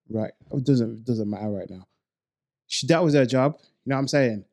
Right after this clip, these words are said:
Whether she was getting naked on there, whether she was singing on there, whether she was showing her kneecaps to Ra, yeah? That was her job. She was doing that. Brothers were paying nine ninety-nine or whatever they were paying a month to see that.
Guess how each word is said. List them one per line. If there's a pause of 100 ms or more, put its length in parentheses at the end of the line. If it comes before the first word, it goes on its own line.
(360)
Whether
she
was
getting
naked
on
there, (300)
whether
she
was
singing
on
there, (420)
whether
she
was
showing
her
kneecaps
to
Ra, (160)
yeah? (800)
That
was
her
job.
She
was
doing
that. (480)
Brothers
were
paying
nine
ninety-nine
or
whatever
they
were
paying
a
month
to
see
that.